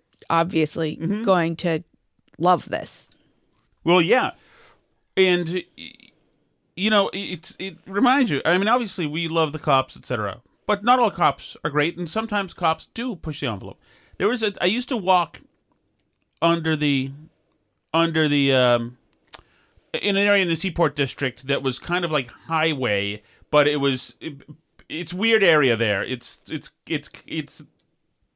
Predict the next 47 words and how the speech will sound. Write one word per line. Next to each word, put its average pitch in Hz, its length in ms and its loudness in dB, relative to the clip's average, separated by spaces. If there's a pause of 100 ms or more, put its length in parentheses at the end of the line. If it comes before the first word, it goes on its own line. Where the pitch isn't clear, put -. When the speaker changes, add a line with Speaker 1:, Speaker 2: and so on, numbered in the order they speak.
(240)
Speaker 2:
it's 170 180 -2
just 214 260 -4
under, 202 220 2
it 190 120 0
was 185 180 2
under 185 180 0
construction. 180 420 -2
It 175 40 -4
was 143 180 -4
under 170 220 0
the 156 80 2
Westin 160 400 0
Hotel. 156 440 0
It 160 40 0
was 143 220 -8 (260)
weird 180 260 4
roads 151 320 6
there 147 140 4
that 135 200 2
hardly 185 340 4
Speaker 1:
Mm-hmm. 147 80 0
Speaker 2:
were 147 180 -2
ever 160 220 2
used. 123 600 -2 (1000)
Um, 139 520 0
and 147 80 -2
I 147 40 4
used 160 220 0
to 160 40 -2
walk 156 280 4
that 127 180 0
way 120 440 0
to 120 280 -4
get 131 260 -4
to 127 140 -2
the 113 240 -4 (120)
Boston 123 280 -2
Herald 123 160 -2
when 107 100 -6
I 104 40 -6
worked 104 160 -6
there. 110 160 -8 (600)
<coughs> 202 80 -2 (580)
And 151 100 -4
a 139 40 -4
cop 196 300 0
was - 460 -8